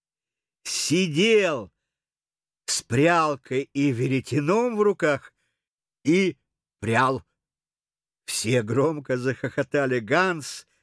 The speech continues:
не знал, куда деваться со стыда. <laughs> "Ай!" сказал барон Вильбольд. "Привидения были, кажется, <laughs> весельчаки. Расскажи-ка нам,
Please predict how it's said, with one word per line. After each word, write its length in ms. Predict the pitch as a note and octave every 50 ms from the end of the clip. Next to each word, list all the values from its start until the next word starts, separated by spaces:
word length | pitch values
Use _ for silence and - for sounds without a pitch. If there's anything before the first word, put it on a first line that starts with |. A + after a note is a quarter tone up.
| _ -
не 180 | A#2 D3 E3
знал, 380 | C3+ A2+ C3 D3 E3+ F#3 F#3+ -
куда 340 | - - E3 D#3 E3 F3 F3+
деваться 600 | E3+ F3 D#3 D3+ E3 F#3+ G3 - - - G3 F#3
со 180 | - - F3+
стыда. 560 | C#3 - - F3+ D3 C3+ C3+ C3+ B2 G#2+ F#2 - _ _ _ _ _ _ _
<laughs> 20 | - - - - - - - - - - - A#3+ - -
"Ай!" 800 | - A#3+ A3+ F#3 F3+ G3+ A3 A#3 A#3 A3+ G#3 F#3+ F#3 F#3+ F#3 F3 - _ _ C#3+ D3 C#3+ C#3 C#3 C#3+ C3+
сказал 480 | - - - - F#3 F3+ F#3 G#3 G3 F#3
барон 340 | D#3 F3 G3+ G#3 G#3+ G3+ F3+
Вильбольд. 600 | F#3 G3+ G#3+ G#3 G3 G#3 A3+ G#3+ G3+ G3 G3 - _ _ _ _ _ _ _ - - -
"Привидения 960 | - G3+ A3 A3 G#3 A3 A3+ G#3+ E3 D#3 G3 A3+ A#3+ B3 A#3 A3+ A3+ A3+ A3 G#3
были, 340 | F#3 E3+ F#3+ A3 A3 G#3+ G#3+
кажется, 640 | - - F#3 G3+ G3+ G3+ G#3 - - - G#3 G3 - _ _ _ _
<laughs> 280 | _ _ _ _ - -
весельчаки. 1700 | A#3 F#3 G#3 G#3+ G#3+ A3 A#3+ G#3+ E3+ - - A3+ A#3+ A#3 A3+ G3 - - - B3 B3+ G#3+ - _ - B3+ C4+ B3+ A#3 G#3+ F3 D3+ C3+ _ _ _ _ _ _ _ _ _ _ _ _ _ _ _ _ _ -
Расскажи-ка 1040 | B2 C3 C3+ B2 - - - C3+ C3 A2+ F#2+ F#2 G2 A2 C#3 F3+ G3+ - - A#3+ A#3+
нам, 460 | A#3+ A#3+ A#3+ A3+ G#3+ F3 C3+ A2 F#2+